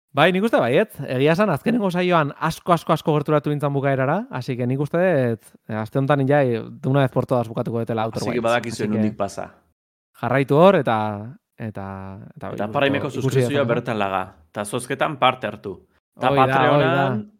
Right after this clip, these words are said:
Speaker 2: parte hartu baita.
Speaker 1: Pa-, Patreon ez dakau, baina bueno. Den,
Speaker 2: Twitter,
Speaker 1: den, ja
Speaker 2: eh,
Speaker 1: be-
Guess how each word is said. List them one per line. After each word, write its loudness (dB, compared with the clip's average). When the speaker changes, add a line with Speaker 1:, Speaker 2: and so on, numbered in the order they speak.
Speaker 2:
parte 0
hartu -4
baita. -6
Speaker 1:
Pa-, -4
Patreon 4
ez -2
dakau, -2
baina -8
bueno. -8
Den, 4
Speaker 2:
Twitter, 4
Speaker 1:
den, -8
ja 4
Speaker 2:
eh, 4
Speaker 1:
be- -8